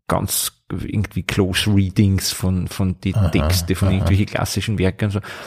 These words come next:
Speaker 1: Und das ist sehr herausfordernd und ich glaub, dass das nicht viel Leute gefallen hat, aber ich hab's super gefunden, mir hat das sehr gut gefallen.
Speaker 2: Mhm.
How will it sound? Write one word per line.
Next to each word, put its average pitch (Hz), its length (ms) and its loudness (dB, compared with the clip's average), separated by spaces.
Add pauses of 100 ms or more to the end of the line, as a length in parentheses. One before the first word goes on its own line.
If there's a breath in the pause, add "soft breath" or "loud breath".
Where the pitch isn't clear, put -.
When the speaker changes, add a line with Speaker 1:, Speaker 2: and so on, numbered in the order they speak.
(140)
Speaker 1:
Und 104 100 6
das 101 80 8
ist 107 220 4
sehr 107 140 6
herausfordernd 98 560 2
und 98 40 0
ich 90 60 -4
glaub, - 160 -2
dass - 160 0
das - 160 -6
nicht 92 280 4
viel 104 220 0
Leute 95 200 2
gefallen 87 260 0
hat, 92 120 2
aber 90 120 -2
ich 95 80 2
hab's - 180 -4
super - 300 -6
gefunden, - 320 -10
mir - 100 -4
hat - 140 -8
das - 200 -12
sehr - 120 -8
gut - 180 -14
gefallen. - 340 -12
Speaker 2:
Mhm. 113 360 4